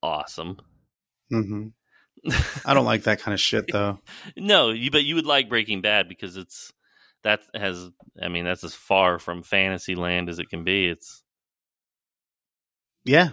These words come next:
Speaker 2: that'd be fine. But I mean, flying dragons and fucking king speak sounds terrible.
Speaker 1: No, it was, it's, it's, it was amazing.
Speaker 2: Okay.
Speaker 1: Lord of the Rings.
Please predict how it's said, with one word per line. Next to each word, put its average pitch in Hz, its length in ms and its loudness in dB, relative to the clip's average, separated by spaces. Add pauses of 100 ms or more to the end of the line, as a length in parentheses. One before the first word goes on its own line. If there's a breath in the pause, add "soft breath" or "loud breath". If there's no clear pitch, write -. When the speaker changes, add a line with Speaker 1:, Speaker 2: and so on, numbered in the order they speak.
(160)
Speaker 2:
that'd 110 200 0
be 104 40 0
fine. 113 280 4
But 110 160 4
I 117 80 4
mean, 107 260 2
flying 110 480 2
dragons 107 540 2
and 98 160 -4
fucking 101 360 -2
king 113 280 2
speak 101 340 -6
sounds 95 300 -4
terrible. 98 440 0 (400)
Speaker 1:
No, 90 280 -2
it 117 40 2
was, 98 200 0
it's, - 320 -2 (120)
it's, - 180 -4
it 87 40 -2
was 98 300 2
amazing. 87 580 2 (1800)
Speaker 2:
Okay. 175 220 6 (1200)
Speaker 1:
Lord 101 200 2
of 98 60 2
the 95 80 -2
Rings. 101 520 2